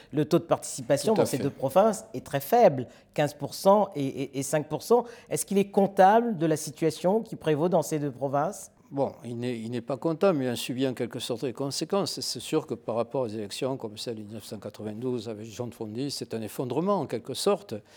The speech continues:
Speaker 2: Mais pour autant, euh, le régi-, le, la situation dans les provinces anglophones, la proclamation en, en deux mille dix-sept d'Ambazonie dépasse complètement son parti et son cas individuel.
Speaker 1: Et que, quelle lecture vous faites du retrait à la veille du scrutin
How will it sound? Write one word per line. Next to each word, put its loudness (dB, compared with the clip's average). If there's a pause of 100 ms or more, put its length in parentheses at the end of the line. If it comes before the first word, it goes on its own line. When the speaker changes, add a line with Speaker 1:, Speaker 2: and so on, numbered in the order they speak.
(420)
Speaker 2:
Mais 2
pour 0
autant, 2
euh, 0
le 2
régi-, 0
le, 4
la 2
situation 0
dans 0
les -2
provinces -2
anglophones, 4
la 0
proclamation -4
en, -6 (580)
en -4
deux -4
mille -6
dix-sept -2
d'Ambazonie -2
dépasse 0
complètement -4
son -6
parti -8
et -4
son -10
cas 0
individuel. -6 (1000)
Speaker 1:
Et -6
que, -6 (180)
quelle 4
lecture 0
vous -2
faites -2
du -2
retrait 2
à 4
la 2
veille 0
du -8
scrutin 0